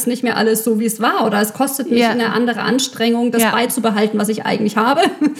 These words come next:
Speaker 1: Ähm, genau. Und dann zu merken,
Speaker 2: An
Speaker 1: irgendwie
Speaker 2: Körperform.
Speaker 1: Ja, an Körperform, genau.
Speaker 2: Ja, okay.
Speaker 1: So, das pa-, ist nicht mehr so von alleine, wie als ich zwanzig war, war alles easy peasy. <laughs>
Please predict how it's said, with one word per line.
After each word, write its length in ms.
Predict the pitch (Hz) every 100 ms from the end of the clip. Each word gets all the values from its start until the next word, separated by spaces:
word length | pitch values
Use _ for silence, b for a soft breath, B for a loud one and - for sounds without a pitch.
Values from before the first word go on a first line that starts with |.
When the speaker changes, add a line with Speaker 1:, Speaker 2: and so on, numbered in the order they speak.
| B B B 233
Speaker 1:
Ähm, 400 | 220 220 226 226 - B B B
genau. 280 | 262 233 208
Und 140 | - 254
dann 140 | 254
zu 100 | -
merken, 340 | 277 262 277 -
Speaker 2:
An 40 |
Speaker 1:
irgendwie 320 | 226 240 262
Speaker 2:
Körperform. 680 | 247 247 254 240 254 226 240 226
Speaker 1:
Ja, 220 | 240 240 262
an 80 | 262
Körperform, 520 | 269 262 220 214 220
genau. 260 | 214 214 -
Speaker 2:
Ja, 160 | 220 -
okay. 260 | 220 - 208
Speaker 1:
So, 280 | 208 214 214
das 120 | 226
pa-, 120 | -
ist 200 | 247 254
nicht 140 | 262 254
mehr 140 | 240
so 100 | 220
von 180 | 214 226
alleine, 460 | 208 226 247 240 208
wie 120 | 208
als 160 | 202
ich 120 | 202 185
zwanzig 440 | 220 233 226 -
war, 200 | 185 202
war 100 | 196
alles 320 | 220 202 -
easy 240 | - 226 220
peasy. 220 | - 294
<laughs> 380 | 494 554 427